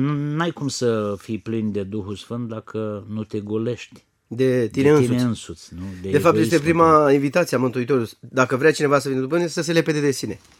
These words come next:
Speaker 1: Uh, un alt, uh, caracter aici, uh,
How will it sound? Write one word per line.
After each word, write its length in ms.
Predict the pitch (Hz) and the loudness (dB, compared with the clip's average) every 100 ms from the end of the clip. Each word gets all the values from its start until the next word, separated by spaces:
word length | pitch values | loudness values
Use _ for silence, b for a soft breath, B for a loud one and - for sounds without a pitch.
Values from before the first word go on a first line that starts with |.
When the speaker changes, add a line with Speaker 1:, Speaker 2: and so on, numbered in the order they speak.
| b b b b b | b b b b b
Speaker 1:
Uh, 300 | 110 117 117 101 - - - 73 87 90 76 | 2 2 2 -2 -10 -20 -20 -20 -18 -18 -10
un 280 | 110 123 131 | -2 4 6
alt, 500 | 147 170 165 123 - | 6 4 0 -4 0
uh, 1000 | 139 131 123 120 113 110 107 104 104 98 76 78 71 - - | 4 4 6 6 6 4 2 0 -2 -6 -10 -16 -18 -20 -6
caracter 800 | 123 120 117 - - 147 156 | -2 0 -2 -4 -4 0 0
aici, 720 | 143 117 120 156 135 - - 113 | 0 0 0 -2 -6 -8 -6 -2
uh, 400 | 107 101 95 | -2 -2 -6